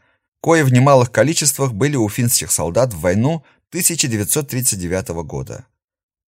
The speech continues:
Кстати, у финнов наши переняли дисковый магазин на семьдесят один патрон для П П Д и П П Ш.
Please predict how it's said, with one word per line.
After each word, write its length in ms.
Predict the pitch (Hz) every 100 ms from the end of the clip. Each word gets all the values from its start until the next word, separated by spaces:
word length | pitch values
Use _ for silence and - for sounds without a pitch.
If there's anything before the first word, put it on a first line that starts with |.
| -
Кстати, 680 | - - 113 76 76 64 _ _ -
у 100 | 101
финнов 480 | - 170 156 139
наши 300 | 143 143 151
переняли 500 | 123 98 92 117 123
дисковый 440 | 98 117 117 98 90
магазин 600 | 82 80 82 135 156 139 _ _
на 120 | -
семьдесят 480 | - 147 147 127 127 98
один 220 | 101 117
патрон 500 | 78 - 131 143 135 _ _
для 160 | 113 135
П 160 | 101
П 160 | - 85
Д 240 | 90 147
и 220 | - -
П 180 | 139 139
П 140 | 139 131
Ш. 420 | - 135 110